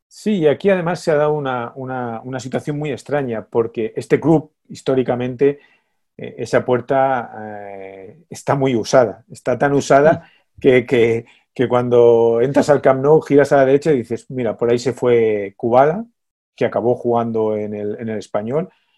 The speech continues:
Speaker 1: Eh, obviamente, Samitier no jugó en el Camp Nou, pero Samitier fue una de las personas más importantes de la historia del club y acabó jugando en el Real Madrid, en el Real Madrid. Por ahí se fue Figo, por ahí se fue Ronaldo, eh, eh, en el noventa y seis, eh, noventa y siete, perdón,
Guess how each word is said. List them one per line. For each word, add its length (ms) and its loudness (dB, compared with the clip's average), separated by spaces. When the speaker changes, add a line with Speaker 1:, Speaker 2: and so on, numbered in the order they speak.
Speaker 1:
Eh, 440 -4
obviamente, 480 -2
Samitier 480 -2
no 100 -4
jugó 200 -6
en 60 -6
el 80 -6
Camp 200 -6
Nou, 200 2
pero 280 -2
Samitier 500 0
fue 300 0
una 220 -4
de 40 0
las 100 -4
personas 360 -8
más 160 -6
importantes 420 -6
de 60 -4
la 80 -4
historia 280 -6
del 120 -8
club 180 -6
y 60 -4
acabó 260 -2
jugando 480 -4
en 100 -6
el 200 0
Real 320 4
Madrid, 400 -4
en 120 -6
el 140 -2
Real 340 2
Madrid. 360 -2
Por 120 6
ahí 80 6
se 120 0
fue 220 2
Figo, 460 -4
por 100 2
ahí 80 6
se 100 2
fue 200 6
Ronaldo, 680 2
eh, 680 -8
eh, 360 -10
en 80 -8
el 180 -8
noventa 320 -8
y 60 -8
seis, 400 -2
eh, 240 -2
noventa 260 -4
y 40 -6
siete, 260 0
perdón, 320 -2